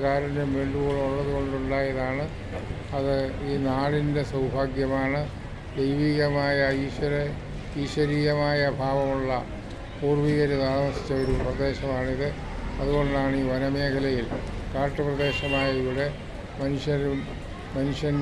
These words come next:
താമസമില്ലാത്ത ഒരു വനമേഖലയിൽ വരാനും അവിടെ ഒരു ചെറിയ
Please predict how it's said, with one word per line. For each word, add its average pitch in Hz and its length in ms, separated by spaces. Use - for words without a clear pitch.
താമസമില്ലാത്ത 135 840
ഒരു 131 180
വനമേഖലയിൽ 135 680
വരാനും 131 400
അവിടെ 139 200
ഒരു 131 120
ചെറിയ 139 220